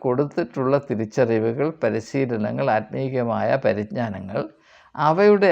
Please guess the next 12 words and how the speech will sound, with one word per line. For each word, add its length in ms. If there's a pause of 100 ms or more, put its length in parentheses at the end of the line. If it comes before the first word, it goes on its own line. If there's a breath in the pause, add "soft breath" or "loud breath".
ആകെത്തുക 600
കൊണ്ട് 300
മാത്രമേ 520
അവർക്ക് 280
എന്തെങ്കിലും 440
ചെയ്യാൻ 380
സാധ്യമാകുകയുള്ളൂ. 920 (380 loud breath)
അപ്പോൾ 220
അതുകൊണ്ട് 400
നമ്മുടെ 280
പെൺകുട്ടികൾ 640 (500 soft breath)
സഭയുടെ 580